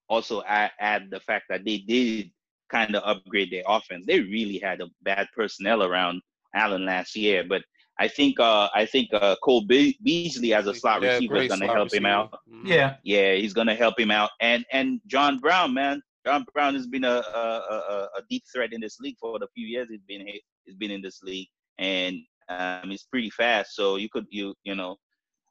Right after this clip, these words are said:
Speaker 1: uh, uh, the contrast between speed, uh, being take a, taking the top of a defen-, out of a, off a defense, and, uh, a guy that could get, you know, a possession receiver or a receiver that could get open in the middle of the field, like,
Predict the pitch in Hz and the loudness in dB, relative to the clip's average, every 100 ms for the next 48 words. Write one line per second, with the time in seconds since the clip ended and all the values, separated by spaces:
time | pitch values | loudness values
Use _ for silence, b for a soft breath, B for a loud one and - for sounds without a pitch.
0 | - 95 95 92 90 85 92 90 - 123 | -2 2 2 2 -2 -2 -4 -4 -2 0
1 | 120 98 113 107 113 113 104 98 - - | 0 2 0 0 -10 -8 -8 -8 -10 -8
2 | 110 107 95 _ _ _ 92 95 110 101 | -8 -8 -10 _ _ _ -4 -4 -4 -8
3 | 101 98 110 107 - - 107 104 98 - | -8 -6 -6 -6 -10 -10 -10 -6 -6 -2
4 | 101 101 98 92 101 101 - 98 98 98 | -2 -2 -6 -6 -8 -10 -8 -6 -4 -2
5 | 95 95 90 - 98 - 92 98 98 98 | -2 -6 -8 -6 -4 -4 -8 -10 -12 -12
6 | 87 - 90 92 90 90 87 95 90 87 | -10 -12 -12 -8 -8 -10 -6 -4 -2 -4
7 | 87 _ _ - 110 104 101 98 - 98 | -6 _ _ -10 0 2 2 0 0 -6
8 | 107 101 - _ _ 87 101 90 92 - | 0 -2 -2 _ _ -8 -6 -2 -2 -2
9 | 104 107 104 107 104 101 - 101 101 98 | -2 -2 -2 -4 -6 -6 -8 -6 -2 0
10 | 92 92 95 - 104 98 107 92 95 101 | 0 -2 -6 -6 -2 -2 -4 -4 -2 -2
11 | 101 101 95 95 95 95 90 90 - 120 | -4 -4 -4 -4 -6 -4 -6 -6 -4 -2
12 | 113 98 92 92 | 0 -2 -4 -4